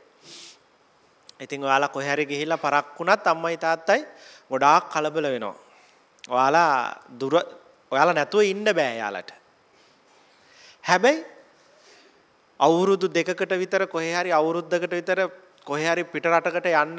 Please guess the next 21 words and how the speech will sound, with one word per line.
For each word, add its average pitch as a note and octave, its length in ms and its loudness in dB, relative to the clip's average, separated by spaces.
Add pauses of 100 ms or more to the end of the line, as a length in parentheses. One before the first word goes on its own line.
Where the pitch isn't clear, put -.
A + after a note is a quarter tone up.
ශිෂ්‍යත්වයක් D#3+ 800 -2 (480)
මොනවා D3+ 300 -2
හරි D3+ 160 0
එකක් D#3 200 -2
හම්බෙලා D3+ 560 0 (500)
යන්න D3 320 2
අවස්ථාව E3 580 4
හම්බුනොත් G#3+ 500 -4
වැඩියෙන්ම G#3 540 0
සතුටු A#3 340 -6
වෙන්නෙත් C4 380 -4
ඒ G3+ 100 -2
දෙන්නා. A#2 360 -10 (1500)
ඔයාලා G#3+ 260 6
කල්පනා F#3+ 460 2
කළේ F3 240 0
නැද්ද D#3 240 -2
පුතේ D3 300 -2
ඇයි C3+ 240 -2
ඒ A#2 60 -8
කියලා? G#2 360 -12